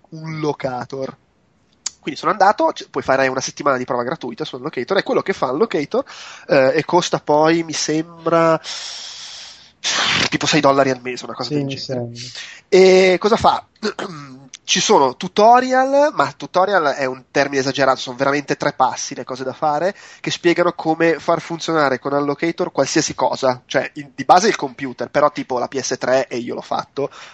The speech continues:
Speaker 1: eh, tutte le console, eh, tablet, smartphone, tutti i sistemi operativi di sto mondo, qualsiasi cosa, ed è veramente facilissimo, io non capisco niente di ste cose, l'ho fatto in cinque minuti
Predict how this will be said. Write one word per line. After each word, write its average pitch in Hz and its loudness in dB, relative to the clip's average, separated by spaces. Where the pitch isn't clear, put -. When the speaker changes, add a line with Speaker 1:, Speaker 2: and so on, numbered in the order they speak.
Speaker 1:
eh, 120 0
tutte - -2
le 131 2
console, 120 4
eh, 113 -6
tablet, 123 2
smartphone, 123 -4
tutti - -16
i 127 -12
sistemi 131 -6
operativi 123 -4
di 127 -8
sto - -6
mondo, 123 -8
qualsiasi 139 -2
cosa, - -4
ed 160 2
è 151 8
veramente 151 2
facilissimo, 131 -6
io 135 -6
non 135 -8
capisco 127 -10
niente 131 -8
di 127 -8
ste 127 -12
cose, 135 0
l'ho 135 0
fatto 123 -6
in 123 -14
cinque 131 -8
minuti 123 -6